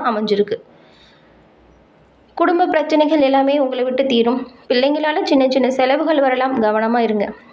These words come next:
அதே போல பெரியவங்களோட ஆசி உங்களுக்கு பரிபூர்ணமா இப்ப கிடைக்க போகுது. இதனால சில நன்மைகள் தொழில் வியாபாரத்தில் ஏற்படும். அவங்களோட அனுபவம் உங்களுக்கு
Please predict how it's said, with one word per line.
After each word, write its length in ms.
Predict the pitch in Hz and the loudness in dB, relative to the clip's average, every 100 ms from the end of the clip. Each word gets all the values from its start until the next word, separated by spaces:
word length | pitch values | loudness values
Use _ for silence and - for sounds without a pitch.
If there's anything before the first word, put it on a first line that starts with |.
| - | -12
அதே 260 | - 196 214 | -4 0 0
போல 200 | 226 247 | 2 0
பெரியவங்களோட 680 | 240 214 262 277 285 277 | 0 0 0 2 2 2
ஆசி 420 | 262 233 269 269 - | 0 -2 -2 -2 0
உங்களுக்கு 300 | 226 240 247 | 0 2 0
பரிபூர்ணமா 640 | 240 240 254 294 285 311 | -2 -2 0 2 2 2
இப்ப 160 | 311 294 | 0 -2
கிடைக்க 320 | 247 220 226 | 0 -2 -2
போகுது. 480 | 220 202 202 - - - - - | 0 0 -2 -4 -8 -20 -12 -4
இதனால 340 | 277 311 330 | 0 2 0
சில 200 | 320 262 | 2 0
நன்மைகள் 500 | 254 247 320 311 330 | 0 -2 -2 -2 0
தொழில் 340 | 277 254 302 | 0 0 0
வியாபாரத்தில் 640 | 285 226 247 262 285 294 277 | 0 -2 0 0 0 0 0
ஏற்படும். 420 | 240 226 226 214 - | 0 0 -2 -4 -6
அவங்களோட 320 | - 208 208 196 | -4 0 0 0
அனுபவம் 600 | 196 220 240 240 277 277 | -2 -2 0 2 2 0
உங்களுக்கு 600 | 233 226 220 254 381 | -2 -2 0 0 0